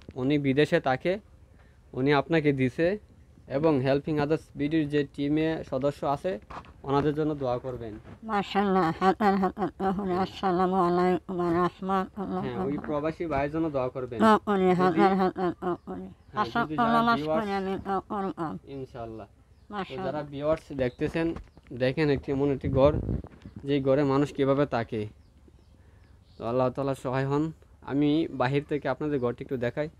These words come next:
Speaker 1: আন্টি, আমি বাহিরে গেলাম একটু।
Speaker 2: হ্যাঁ।
Speaker 1: তো আম-, এটা হচ্ছে বাহির এবং ওইদিকে একটি পুকুর আছে। তো আমি বাহিরের সম্পূর্ণটা দেখাই। এ হচ্ছে বাহিরের যে ঘরের অবস্থান। আসলেই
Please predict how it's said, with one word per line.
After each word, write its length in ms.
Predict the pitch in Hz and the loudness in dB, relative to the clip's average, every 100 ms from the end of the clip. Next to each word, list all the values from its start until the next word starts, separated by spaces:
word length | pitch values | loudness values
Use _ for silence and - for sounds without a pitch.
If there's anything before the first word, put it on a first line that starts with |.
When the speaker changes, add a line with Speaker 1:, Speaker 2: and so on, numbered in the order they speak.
| - - - _ - | -20 -20 -20 _ -10
Speaker 1:
আন্টি, 140 | 135 156 160 | -4 0 2
আমি 80 | 151 | 2
বাহিরে 220 | 139 147 156 | 4 4 4
গেলাম 160 | 151 147 135 | 4 4 2
একটু। 140 | 127 | -4
Speaker 2:
হ্যাঁ। 460 | 113 - - 190 180 - _ - - _ - - - - - - - - - - - - - - _ - | -12 -16 -20 -20 -20 -20 _ -20 -20 _ -20 -20 -20 -20 -20 -20 -20 -20 -20 -20 -20 -20 -20 -20 _ -14
Speaker 1:
তো 40 | 151 139 | -6 -2
আম-, 140 | 156 160 | -4 -4
এটা 100 | 156 151 | -6 -4
হচ্ছে 200 | 170 190 151 135 | -2 -2 0 0
বাহির 340 | 123 160 160 202 - - - - - - - - - - 165 | 0 2 0 -2 -12 -20 -20 -20 -20 -20 -20 -20 -20 -16 -8
এবং 160 | 151 165 - 180 | -4 -4 -4 -6
ওইদিকে 240 | 147 160 | -6 -4
একটি 180 | 165 185 | -4 -4
পুকুর 340 | 180 151 143 151 | -8 -8 -6 -6
আছে। 260 | 127 - 113 - - - - _ - | -6 -10 -16 -18 -20 -20 -20 _ -14
তো 80 | 135 | -2
আমি 200 | 147 156 - | 0 0 0
বাহিরের 420 | 160 131 143 151 151 | 6 10 12 10 8
সম্পূর্ণটা 400 | 143 139 147 147 | 8 8 8 10
দেখাই। 340 | 123 113 113 104 - - _ _ _ _ _ _ _ _ _ _ | 10 8 6 2 -2 -20 _ _ _ _ _ _ _ _ _ _
এ 60 | 147 | 6
হচ্ছে 180 | 147 156 165 | 8 8 10
বাহিরের 440 | 139 135 160 165 156 | 10 10 12 12 10
যে 60 | |
ঘরের 280 | 151 139 143 139 | 10 12 12 12
অবস্থান। 360 | 127 123 - 127 117 - - - - - - - - - - _ - - | 10 8 6 4 4 -2 -8 -10 -10 -12 -20 -20 -20 -20 -20 _ -20 -2
আসলেই 480 | 127 - 160 156 | 2 8 12 12